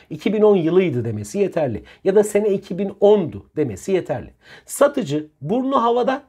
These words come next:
kendini beğenmiş biri. E, burnu havada zaten kendini beğenmiş demektir. Dolayısıyla şunu demesine gerek yok ya da şunu demesine gerek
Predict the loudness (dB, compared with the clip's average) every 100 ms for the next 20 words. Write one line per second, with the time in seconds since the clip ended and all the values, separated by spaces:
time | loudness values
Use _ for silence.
0 | _ -2 -2 -2 2 4 6 4 2 -6
1 | -14 -20 -20 _ _ -16 -6 -2 0 2
2 | 2 2 2 2 -4 -4 -4 -4 2 2
3 | 2 -2 -2 -4 -4 -2 -2 -4 -8 -8
4 | 2 2 2 -4 -2 2 2 0 -2 -4
5 | 0 -2 -2 -6 -4 -6 -6 -2 0 2
6 | 0 -6 -10 -4 0 0 -2